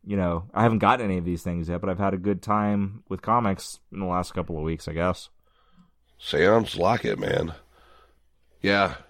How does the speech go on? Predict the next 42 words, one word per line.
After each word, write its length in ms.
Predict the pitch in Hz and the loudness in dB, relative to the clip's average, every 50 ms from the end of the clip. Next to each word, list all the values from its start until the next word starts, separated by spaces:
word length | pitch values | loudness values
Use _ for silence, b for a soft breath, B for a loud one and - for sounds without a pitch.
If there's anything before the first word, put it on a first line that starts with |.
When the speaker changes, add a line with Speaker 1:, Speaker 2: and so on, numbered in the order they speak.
| _ _ | _ _
Speaker 2:
yeah. 320 | - - 98 98 92 82 71 - - - - | 2 4 6 6 6 4 0 -4 -8 -6 0
I 140 | - 92 95 | 2 4 6
know 180 | 95 98 101 | 6 8 8
you've 300 | 101 98 98 95 92 87 | 8 8 6 6 4 6
got 200 | 85 90 92 90 | 6 6 6 8
a, 240 | 87 85 82 82 78 B B B B B B B B - | 6 6 4 4 0 B B B B B B B B -10
you 100 | 95 85 | -8 0
kinda 260 | - 104 104 95 - | 2 2 2 2 0
covered 460 | - - - - 98 92 87 90 82 | -2 -4 2 4 4 4 4 2 0
yourself 400 | 87 85 - - 95 95 87 90 | 0 0 2 4 6 6 8 8
up 100 | 92 90 | 6 6
with 140 | 85 85 85 | 6 4 2
a 20 | |
mountain 380 | 82 82 82 87 98 98 - - | 2 4 4 4 4 4 2 -2
of 60 | 73 | -2
comics. 440 | - - 90 95 98 92 90 80 - | 2 4 6 6 6 4 2 2 2
I, 140 | 87 80 B B B B B B - | 0 0 B B B B B B 2
going 280 | 95 110 123 131 120 104 | 6 8 8 8 8 6
through 300 | - - 107 117 127 123 | 4 4 4 6 6 6
all 240 | 95 92 92 90 90 | 6 6 6 6 6
of 80 | 92 | 6
them 120 | 92 92 92 | 4 4 2
and 100 | 90 85 | 2 2
sorting 460 | - - 98 98 107 107 101 95 92 | 2 4 4 6 6 6 6 4 4
them 120 | 90 87 | 2 2
is 80 | 87 82 | 2 0
part 280 | - - - 98 98 95 | 0 0 2 2 4 4
of 60 | 87 | 4
the 100 | 85 82 | 2 0
fun, 440 | - - - 95 98 104 104 98 92 | 0 0 0 4 4 6 4 4 2
and 140 | 90 85 85 | 2 2 4
then 160 | 92 95 92 | 4 4 4
you're 200 | 87 85 85 82 76 69 - - | 2 2 0 0 -2 -6 -10 -10
trying 180 | - - 95 92 | -4 0 2 2
to 80 | 90 87 | 2 2
figure 260 | - 90 90 92 90 | 0 2 4 4 4
out 80 | 80 | 4
what 240 | 73 85 90 87 80 | 4 4 4 4 2
you 140 | 76 82 82 | 2 0 2
wanna 240 | 80 87 90 85 78 | 4 6 6 6 4
keep 440 | - - - 87 87 98 98 - - | 0 -2 2 4 4 4 4 2 0
and 280 | 85 78 76 73 - | -2 -2 -2 -4 -8